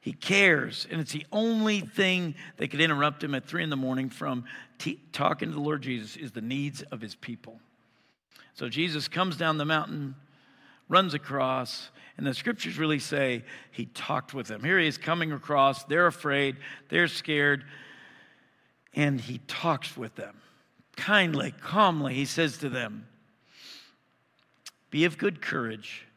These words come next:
It is I and nobody else. Stop being afraid."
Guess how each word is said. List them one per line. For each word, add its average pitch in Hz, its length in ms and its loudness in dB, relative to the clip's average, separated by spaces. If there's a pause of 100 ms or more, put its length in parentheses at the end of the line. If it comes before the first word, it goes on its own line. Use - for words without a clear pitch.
(420)
It 147 100 -2
is 165 180 0
I 117 480 2 (200)
and 127 220 -2
nobody 135 520 -4
else. 95 460 -10 (480)
Stop 131 720 -4 (260)
being 117 500 -6
afraid." - 560 -12